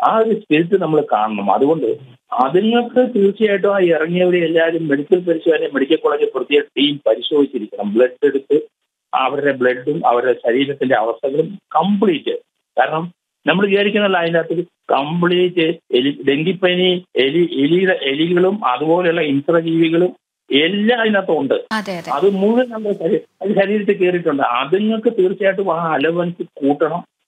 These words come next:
Speaker 1: കാരണം ഓരോ സ്ഥലത്തും അവരുടെ ആ രക്ഷാപ്രവർത്തന രീതികൾ നമ്മൾ നോക്കണം. അത്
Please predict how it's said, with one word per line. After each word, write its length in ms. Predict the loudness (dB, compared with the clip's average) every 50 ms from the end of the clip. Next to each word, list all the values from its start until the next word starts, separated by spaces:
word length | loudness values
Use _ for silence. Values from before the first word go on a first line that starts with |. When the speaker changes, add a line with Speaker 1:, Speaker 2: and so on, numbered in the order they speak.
| 0
Speaker 1:
കാരണം 340 | 0 0 2 0 -4 -4 -6 -12 _ _ _ _ 0
ഓരോ 420 | 2 2 2 2 2 0 0 0
സ്ഥലത്തും 500 | 0 0 0 0 0 0 -2 0 0 0
അവരുടെ 500 | 0 0 -2 -4 -2 0 2 2 2 0 0 -2
ആ 80 | -2
രക്ഷാപ്രവർത്തന 760 | 0 0 -2 0 0 0 0 0 0 0 0 0 -2 -2 0 0
രീതികൾ 560 | 0 0 0 0 0 0 0 0 2 2 0 0
നമ്മൾ 260 | -2 -2 -2 -2 -2
നോക്കണം. 480 | -2 -2 -2 -2 -2 -4 -6 -8 -10 -16 _ _ _ _ _ _ _ _ _ _ -2
അത് 340 | 0 0 2 0 0 -2